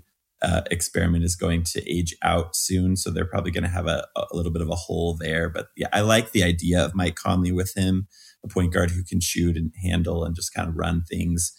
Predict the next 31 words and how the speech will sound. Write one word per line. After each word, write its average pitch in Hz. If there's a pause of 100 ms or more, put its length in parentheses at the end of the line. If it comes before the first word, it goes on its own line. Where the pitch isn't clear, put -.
(200)
and 87
then 80
let, 82 (160)
uh, 80 (380)
Edwards 82
attack. - (100)
But - (360)
I 120
think 220
they 339
have 156
kinda, 165
like, 107
the 95
basic 101
pieces. 127 (460)
Um, 85
if 90
they 107
had 104
Rudy 98
from 98
five 87
years 87
ago, 107
they 98
really 85
might 92
be 87
cooking, 110
but 90